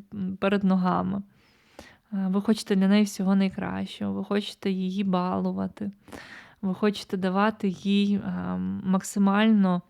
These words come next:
класні і приємні, м, спогади, ви хочете дарувати їй подарунки, ви хочете показувати їй світ,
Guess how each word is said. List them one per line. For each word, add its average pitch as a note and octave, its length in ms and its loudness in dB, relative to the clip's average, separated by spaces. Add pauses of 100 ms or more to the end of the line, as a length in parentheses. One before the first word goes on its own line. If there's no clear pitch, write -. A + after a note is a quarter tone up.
(400)
класні G3 760 4
і G3 140 2
приємні, F#3+ 760 4
м, F#3 720 -2
спогади, F#3 720 0
ви F#3 120 -6
хочете G#3 420 -4
дарувати F#3+ 460 -4
їй G#3 40 -2
подарунки, F#3+ 760 0
ви G3 160 -8
хочете G#3 380 -4
показувати G3 720 -2
їй F#3+ 160 -2
світ, F#3+ 520 -2